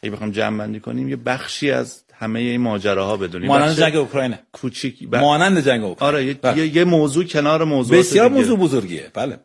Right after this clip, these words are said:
Speaker 2: بله.
Speaker 1: یک موضوع کنار موضوعات دیگه‌ای که دیگه متغیر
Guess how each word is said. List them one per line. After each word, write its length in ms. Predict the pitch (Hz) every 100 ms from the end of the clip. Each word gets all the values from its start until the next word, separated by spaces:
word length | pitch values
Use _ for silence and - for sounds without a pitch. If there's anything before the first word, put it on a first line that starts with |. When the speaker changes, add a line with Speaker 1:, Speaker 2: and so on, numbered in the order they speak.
| -
Speaker 2:
بله. 100 | 82
Speaker 1:
یک 220 | 135 143
موضوع 220 | 147 135
کنار 300 | 139 139 139
موضوعات 460 | 139 127 117 127 143
دیگه‌ای 380 | 131 123 139 151
که 420 | 165 165 160 165 _ _ _
دیگه 180 | 127 143
متغیر 920 | 156 135 123 120 117 127 135 139 139